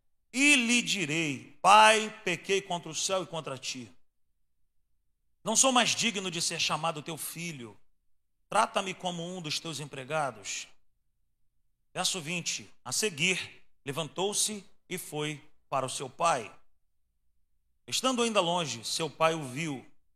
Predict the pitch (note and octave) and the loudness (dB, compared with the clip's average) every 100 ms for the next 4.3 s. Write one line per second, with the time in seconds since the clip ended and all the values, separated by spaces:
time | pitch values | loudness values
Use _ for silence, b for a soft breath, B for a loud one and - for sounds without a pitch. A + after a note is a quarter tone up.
0 | - - - A3 F3+ - G#3 G3 D#3 - | -8 -4 -2 -2 -4 -6 -4 -4 -2 -4
1 | D3 B2+ G2+ - _ _ _ - C3+ D3+ | -4 -8 -14 -20 _ _ _ -8 -4 -2
2 | F3+ E3+ E3 - D#3 B2 - D#3+ D#3+ E3 | 0 2 2 0 -4 -10 -10 -8 -6 -8
3 | D#3 - - _ - C#3 C#3 C#3 C3 - | -8 -14 -20 _ -6 -2 -2 -2 -6 -4
4 | G#3+ G#3+ | -4 -6